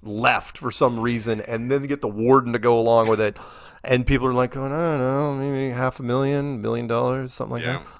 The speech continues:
Speaker 1: that." Like,
Speaker 2: Mm.
Speaker 1: pfft, do, let, let's do that. Let, let's do that and, and make sure that happens. How they didn't, I suppose in her case, Ghislaine's case, they couldn't do anything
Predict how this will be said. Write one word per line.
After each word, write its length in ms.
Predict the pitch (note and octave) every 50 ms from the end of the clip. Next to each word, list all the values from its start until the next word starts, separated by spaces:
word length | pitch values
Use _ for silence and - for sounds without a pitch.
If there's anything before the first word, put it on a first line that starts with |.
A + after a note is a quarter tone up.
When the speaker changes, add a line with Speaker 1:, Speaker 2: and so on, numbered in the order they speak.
| _ _ _
Speaker 1:
that." 200 | D#2 D#2 E2 F2
Like, 80 | F2+ F#2
Speaker 2:
Mm. 100 | F2+ F2
Speaker 1:
pfft, 880 | - - - - D2+ D#2 - - - - - - C3 B2+ A#2 G#2+ A2
do, 280 | A2 B2+ C#3+ C3 A#2 G2+
let, 340 | G#2+ A2+ A#2 A#2+ A#2+ A#2 A2+
let's 220 | B2+ C3 C3+ - -
do 180 | A#2+ B2+ B2+
that. 320 | A2+ G#2 F#2 D#2 - - - _ _ _ - - - -
Let, 260 | A#2+ A#2 A2+ A2 -
let's 180 | A#2 A2 - -
do 100 | A2 G2+
that 280 | G2+ G2+ G2 F#2+ - -
and, 420 | - G2 F#2+ F#2 F2+ F2+ F2 - - -
and 320 | G2+ F#2 F2+ F2+ F#2 F#2
make 220 | F#2+ G2 F#2+ F#2
sure 120 | - - F#2
that 120 | E2+ F2+
happens. 340 | G2+ C3+ E3 D#3 A#2+ F2 - - - - - - - _
How 500 | - - - D#3 D#3 E3 F3+ G3 G#3 F#3+ E3+
they 160 | D3+ D3 C3+
didn't, 340 | A#2 B2+ C#3+ B2+ C3 B2+ - - - - - -
I 80 | - C#3
suppose 500 | F#3 - - C3+ - G3 G#3+ A#3 F#3+ D#3+
in 100 | C#3+ B2+
her 220 | A2+ C#3+ E3+ F#3
case, 460 | F3+ - - A#2+ F#2+ E2+ E2+ E2 -
Ghislaine's 480 | - - - G#2+ A2 B2 C#3 D3 C#3 -
case, 340 | - - F#2 F2+ F2 - -
they 220 | - - F#2 F#2
couldn't 640 | - - - - E3 F#3 F#3 E3+ D3 - - A#2 G#2+
do 200 | G#2+ G#2+ G2+ G2
anything 520 | F#2+ F#2 F2+ - G2+ F#2 F2+ F2+ F2 F2